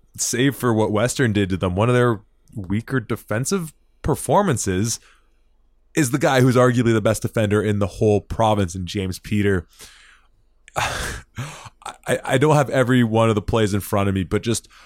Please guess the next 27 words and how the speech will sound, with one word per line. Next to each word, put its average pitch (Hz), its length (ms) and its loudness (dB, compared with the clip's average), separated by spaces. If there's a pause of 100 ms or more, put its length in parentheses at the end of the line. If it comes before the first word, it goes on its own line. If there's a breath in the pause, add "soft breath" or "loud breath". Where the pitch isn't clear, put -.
(260 loud breath)
a - 20 0
s-, - 300 -2
he, 127 180 -4
he 127 220 2
has 120 320 2
a 107 40 0
highlight 101 640 -2
film 87 600 -4 (640)
of 101 300 -2
plays 90 560 -2
from 92 240 -4
this 95 240 -2
game 95 280 -2
al-, 87 200 -6 (120)
alone. 87 600 -2 (640 soft breath)
Uh, 101 100 -4 (260)
just 107 340 -2 (300)
the 104 120 -2
raw 107 320 2
speed 110 800 0 (260 soft breath)
and 98 520 0
just 98 360 -2
instincts 107 580 -2
to - 140 -6
be 95 260 -2
able 98 160 0
to, 90 460 -4